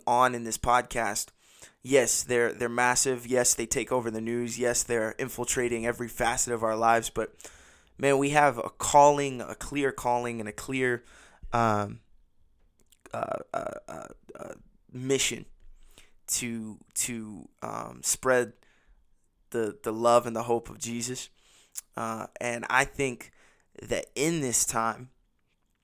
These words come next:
it, uh, it is heightening people to that, uh, to that message. I think, um, anytime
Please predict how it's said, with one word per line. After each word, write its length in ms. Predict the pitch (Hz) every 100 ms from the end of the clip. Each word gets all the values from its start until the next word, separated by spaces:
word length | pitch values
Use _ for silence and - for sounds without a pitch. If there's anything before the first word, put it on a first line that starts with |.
| _ - - -
it, 260 | 127 123 123
uh, 260 | 117 110 -
it 140 | 127
is 160 | 123 -
heightening 500 | - 139 107 120 117
people 460 | 120 113 110 113 - - _ -
to 240 | - 135
that, 280 | 117 113 90 - -
uh, 280 | 123 117 110
to 120 | - 131
that 220 | 120 107
message. 500 | 120 - 117 - - - - - - - -
I 100 | 127
think, 420 | - 139 123 - -
um, 500 | 117 113 117 131 - _ _ _ _ _ -
anytime 760 | 156 156 - 135 135 131 123